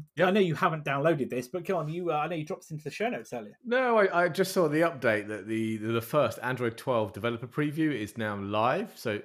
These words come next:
Speaker 1: if you have a phone that can take advantage of it, go get it. Uh, but obviously, it, it's very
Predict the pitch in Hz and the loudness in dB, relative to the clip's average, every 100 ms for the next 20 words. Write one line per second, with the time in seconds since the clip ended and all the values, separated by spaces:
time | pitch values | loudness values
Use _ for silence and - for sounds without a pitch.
0 | - 117 117 117 110 - 127 113 98 107 | -10 -10 -6 -6 -6 -4 -2 -2 -6 -8
1 | 120 104 95 110 110 107 127 113 120 110 | -8 -8 -4 -4 -4 -6 -8 -6 -4 -4
2 | 110 117 175 - _ _ _ _ _ 131 | 0 -2 -2 -8 _ _ _ _ _ -4
3 | 143 139 - 147 - - 117 104 127 - | -4 -6 -2 -2 -2 -10 -10 -8 -8 -6
4 | 123 - 143 123 | -8 2 2 2